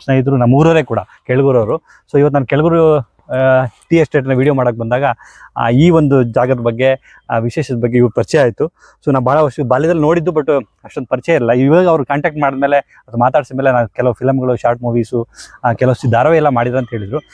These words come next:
ನೀವು ಕೂಡ ಇವ್ರನ್ನ ಫೇಸ್‌ನ ಐಡೆಂಟಿಫೈ ಇದ್ರೆ ದಯವಿಟ್ಟು ಇವ್-, ಇವ್ರಿಗೆ ಒಂದು ಲೈಕ್ ಕೊಡಿ. So, ನೀವು, ಇವರು ಕೂಡ ಹಲವು ಶಾರ್ಟ್ ಫಿಲ್ಮ್‌ಗಳು ಮಾಡ್ತಾರೆ. So, ನೀವು ಸಪೋರ್ಟ್ ಮಾಡಿ,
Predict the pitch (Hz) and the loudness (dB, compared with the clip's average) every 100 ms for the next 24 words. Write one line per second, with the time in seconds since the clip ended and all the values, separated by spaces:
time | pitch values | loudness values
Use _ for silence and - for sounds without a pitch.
0 | - - 139 170 175 175 160 151 139 - | -16 -2 0 2 2 2 2 2 -2 -2
1 | 147 - 127 135 160 165 156 139 131 131 | -4 -2 -2 -2 -2 -2 -2 -2 0 -2
2 | - _ _ - 143 156 143 135 131 131 | -4 _ _ -2 0 2 4 4 4 2
3 | 127 123 117 135 120 127 156 _ _ - | 2 0 0 0 -2 -4 -8 _ _ -6
4 | 127 127 139 135 165 185 175 160 151 - | -2 2 2 4 4 2 0 0 0 -4
5 | _ - 139 190 - 147 143 139 131 123 | _ -4 -2 0 0 -4 -2 -4 0 -2
6 | 113 113 127 - - 151 160 143 202 185 | -2 -6 -6 -8 -8 -6 -4 -2 -2 0
7 | 127 110 | -2 -2